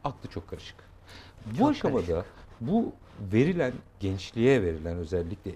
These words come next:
Speaker 1: eğitim mentörlüğünü biraz anlatabilir misiniz? O ilgimi çekti çünkü.
Speaker 2: Ee, ben, e, o-, otü mezun olduğum için otü Mezunlar Derneği'nin bir mentorship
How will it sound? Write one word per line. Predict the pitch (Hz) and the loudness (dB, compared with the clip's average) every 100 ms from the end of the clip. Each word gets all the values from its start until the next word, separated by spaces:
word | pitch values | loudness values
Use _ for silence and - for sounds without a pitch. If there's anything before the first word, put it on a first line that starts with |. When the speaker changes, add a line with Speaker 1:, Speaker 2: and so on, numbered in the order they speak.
| - 120 | -6 2
Speaker 1:
eğitim | 117 127 208 202 226 | 2 2 0 0 -2
mentörlüğünü | 117 110 98 113 107 110 117 127 - - - | -4 -4 -6 -6 -6 -4 -4 -6 -8 -20 -8
biraz | 233 240 170 | 0 0 0
anlatabilir | 143 139 139 170 | -2 -2 -6 -6
misiniz? | 104 - 90 | -8 -8 -6
O | 95 | -4
ilgimi | 95 95 110 | -4 -4 -4
çekti | 110 73 - - | -4 -12 -14 -18
çünkü. | 78 - - - - - - - - | -18 -18 -20 -20 -20 -20 -20 -20 -8
Speaker 2:
Ee, | 190 202 208 202 - | -2 0 0 -2 0
ben, | 233 254 - - | 0 -2 -6 -6
e, | 196 190 50 | -4 -4 -8
o-, | 82 90 - - | -10 -8 -6 -6
otü | - 220 | -2 2
mezun | 220 180 214 | 2 2 2
olduğum | 208 196 233 214 185 | 2 0 -2 -2 -6
için | - 117 - | -6 -6 -4
otü | 175 180 | -4 0
Mezunlar | 180 160 165 175 165 156 | 0 0 0 0 0 -2
Derneği'nin | 160 170 165 175 156 | -2 0 0 0 0
bir | |
mentorship | 156 151 165 165 | -2 -2 -4 -6